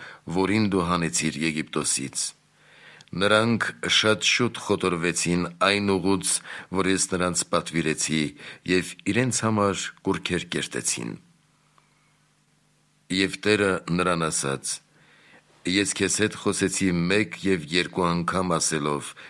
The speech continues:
«Ես տեսա այս ժողովրդին, և ահա նա խստապարանոց է»։ Թույլ տուր ինձ ոչնչացնել նրանց, և կբնաջնջեմ նրանց անունը երկնքի տակից,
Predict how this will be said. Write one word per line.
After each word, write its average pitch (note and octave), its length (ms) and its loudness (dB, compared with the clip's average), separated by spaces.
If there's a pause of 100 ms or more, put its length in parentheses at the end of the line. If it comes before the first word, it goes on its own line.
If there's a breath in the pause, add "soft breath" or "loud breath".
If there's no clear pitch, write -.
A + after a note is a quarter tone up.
«Ես F#2+ 300 0
տեսա G2+ 380 2
այս D#2 220 0
ժողովրդին, D2+ 680 -2 (360 loud breath)
և E2+ 240 0
ահա D#2+ 280 2
նա F#2 220 0 (280 loud breath)
խստապարանոց D#2 1000 -2
է»։ - 140 -8 (880 soft breath)
Թույլ C3 220 4
տուր E2 260 -2
ինձ D#2 200 -2
ոչնչացնել D#2+ 880 -2
նրանց, D2+ 460 -2 (560 loud breath)
և F2 240 0 (200)
կբնաջնջեմ A2 840 2
նրանց E2 360 0 (160)
անունը E2+ 460 0
երկնքի E2 640 -2
տակից, D2+ 480 -4